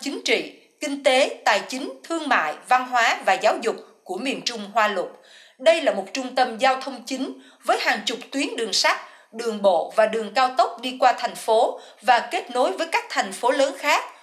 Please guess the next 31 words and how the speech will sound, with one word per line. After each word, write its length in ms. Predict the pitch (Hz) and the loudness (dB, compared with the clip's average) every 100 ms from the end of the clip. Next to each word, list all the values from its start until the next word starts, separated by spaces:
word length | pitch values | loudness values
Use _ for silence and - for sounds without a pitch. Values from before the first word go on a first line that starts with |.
| _ _ _ _ - | _ _ _ _ -2
Nó 320 | 220 262 - | 4 4 6
có 100 | 349 | 4
vai 200 | 349 254 - | 4 0 2
trò 140 | 185 - | 0 0
chính 240 | 226 269 - | -8 -8 -6
của 120 | 190 190 | -6 2
trong 200 | 269 240 | 0 2
vận 200 | 175 175 - | -2 0 0
tải 220 | 160 240 | 2 0
nội 240 | 285 180 | -2 -4
địa, 280 | 170 170 151 - _ _ - | -4 -6 -8 -12 _ _ -6
nhưng 240 | 302 339 | -4 -4
thành 200 | - 233 | 0 0
phố 180 | - 302 | 0 -2
này 280 | 427 214 185 | 2 0 2
đông 260 | 269 294 277 | -2 0 -2
dân 240 | 277 269 | -2 2
quá, 340 | 254 247 370 - - - | 4 4 2 -4 -20 -8
hết 280 | - 311 262 | 0 0 4
đất 120 | 339 - - | 2 2 -6
để 100 | 180 | -6
phát 300 | - 294 - | -2 -4 -2
triển. 380 | 175 156 240 - _ _ _ _ _ _ _ - | -6 -6 -12 -18 _ _ _ _ _ _ _ 2
Trong 260 | 240 226 214 | 2 2 0
con 160 | 220 | 0
mắt 180 | 262 381 | 2 -2
của 100 | 202 | -6
tất 160 | 269 381 - - | -2 -2 0 0
cả 160 | 180 330 | 2 0
các 160 | 349 190 | 0 0
đại 160 | 160 | 0